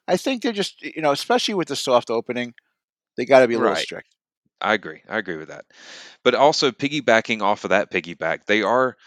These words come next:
Speaker 2: the only other little piece of news is that there is a new, I don't know if you wanna call it a snack stand, 'cause it's not really a, a full quick service restaurant that's opening in Tomorrowland and the Tron area, and it's called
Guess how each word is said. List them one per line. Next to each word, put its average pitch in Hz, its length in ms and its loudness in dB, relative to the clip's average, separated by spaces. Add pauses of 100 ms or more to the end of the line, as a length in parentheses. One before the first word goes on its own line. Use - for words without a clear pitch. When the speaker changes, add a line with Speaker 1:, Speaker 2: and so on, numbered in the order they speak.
(180)
Speaker 2:
the 107 120 -2
only 139 280 -2
other 110 280 -2
little 98 240 -4
piece - 340 -6
of 87 140 -12
news 90 500 -6
is 85 120 -10
that 98 120 -4
there 104 180 -2
is 127 240 -2
a 113 80 -2
new, 113 500 -4 (680)
I 123 80 0
don't 135 120 -6
know 151 40 -4
if 147 140 -4
you 147 80 -8
wanna 113 140 -6
call - 320 -10
it 95 80 -8
a 80 80 -8
snack - 580 -4
stand, 151 680 -8 (540)
'cause 120 140 -4
it's 123 160 -4
not 175 200 -2
really 131 300 0
a, 92 140 -2 (100)
a 95 80 -10
full 123 340 -6
quick - 400 -2
service 87 400 -8
restaurant 85 480 -6
that's 80 260 -14
opening 87 500 -8 (720)
in 101 300 -4
Tomorrowland 90 720 -4
and 85 140 -12
the 85 60 -8
Tron 87 340 -6
area, 82 220 -4
and 80 100 -8
it's - 140 -10
called 117 240 -4